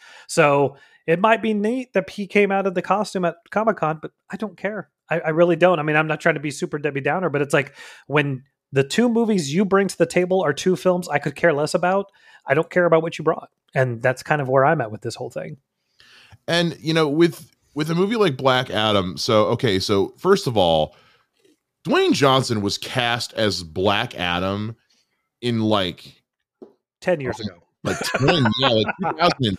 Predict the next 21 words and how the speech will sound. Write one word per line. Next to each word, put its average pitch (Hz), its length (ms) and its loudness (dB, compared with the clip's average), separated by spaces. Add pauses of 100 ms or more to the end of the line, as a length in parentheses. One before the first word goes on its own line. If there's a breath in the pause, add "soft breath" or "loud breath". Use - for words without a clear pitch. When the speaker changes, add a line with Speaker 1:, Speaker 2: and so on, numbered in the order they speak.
Speaker 2:
seven, 143 680 0
so 98 140 -2 (120)
fifteen 135 480 -2
years 104 320 -2
ago. 170 480 -2 (600 soft breath)
Um, 95 560 2 (400)
maybe, 127 280 -6
yeah, 110 300 -4
eh, 123 240 -2 (100)
I, - 240 -6
it's 131 220 -2
just - 220 -6
like, 120 240 0
holy 160 640 2
crap, 135 440 0
we've 107 120 -2
been 92 140 -4
waiting 90 280 -2
on 71 220 -6
this. 62 180 -10
So 117 380 0